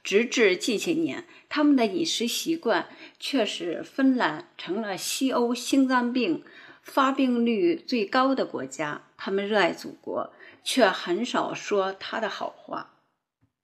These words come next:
一九四七年，芬兰被迫把百分之十的领土割给苏联。此后，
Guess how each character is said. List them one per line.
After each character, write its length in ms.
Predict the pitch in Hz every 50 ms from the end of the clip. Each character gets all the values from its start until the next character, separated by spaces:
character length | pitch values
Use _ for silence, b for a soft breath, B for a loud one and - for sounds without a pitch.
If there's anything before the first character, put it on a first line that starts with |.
| _ _ _ _ _ _ _ _ _ _
一 220 | - 226 226 226
九 260 | - - - - - -
四 220 | - - - -
七 300 | 165 - - - 247 240
年， 240 | 220 202 160 160 - - _ _
芬 280 | _ - 262 254 247 233
兰 240 | - - - - B B B B B B B _
被 120 | - 262
迫 320 | 233 233 - - 247 196 175
把 280 | 170 - 165 165 165
百 240 | 170 - - 165 160
分 200 | 160 170 180 175
之 280 | 165 - 233 240 247 254
十 420 | 254 - - - 165 165 190 214
的 280 | 226 233 180 - - B B B B B B B B B _
领 260 | - 185 190 220 247
土 440 | 254 - - - - - - - _
割 240 | - - 247 240 233
给 160 | 240 147 -
苏 320 | - - - 240 233 240
联。 240 | 226 185 - - - - _ _ _ _
此 200 | - - - 160
后， 380 | - - - 196 170 - -